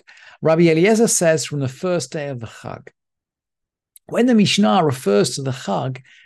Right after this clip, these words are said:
the Mishnah is always talking about Sukkot. The Chag is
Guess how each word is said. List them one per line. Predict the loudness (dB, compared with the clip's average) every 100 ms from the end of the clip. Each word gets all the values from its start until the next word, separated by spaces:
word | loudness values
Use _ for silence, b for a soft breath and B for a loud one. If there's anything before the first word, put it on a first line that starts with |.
| b -4
the | 0
Mishnah | 0 0 2
is | 0
always | 0 0 0 0 -2
talking | -2 -4 -4 -4
about | -8 -8 -8
Sukkot. | -10 -10 -12 -12 -14 -14 -20 _ _ _ _ _ _ _
The | -10
Chag | -8 -6 -2 0 2
is | 2 2 0